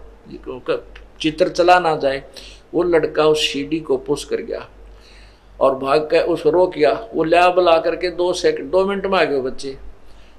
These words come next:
आते ही उन्होंने पाँच छः फोटो खींचे और उसी समय लेकर के वाले बहन भी और वो लड़के भी यहाँ पहुँचे दास के पास।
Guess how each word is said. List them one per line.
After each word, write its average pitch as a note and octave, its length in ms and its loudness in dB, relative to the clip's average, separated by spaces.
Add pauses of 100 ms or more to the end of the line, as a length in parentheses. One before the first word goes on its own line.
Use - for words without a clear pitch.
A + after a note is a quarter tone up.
(100)
आते E3 300 4
ही G3+ 80 6
उन्होंने F#3 380 2
पाँच G3 400 2
छः A3 140 4
फोटो F#3 360 4
खींचे B2+ 520 -4 (880)
और D#3 120 6
उसी G3+ 320 2
समय G#3 300 2
लेकर F#3 400 2
के F3 140 0
वाले D#3 300 2
बहन D3 380 0
भी G#3 340 -6 (360)
और C#3 100 0
वो C#3+ 160 -2
लड़के C3 400 -2
भी F#3 340 -2
यहाँ C#3+ 380 -8
पहुँचे C3 300 -6
दास B2 340 -4
के B1+ 60 -8
पास। - 420 -14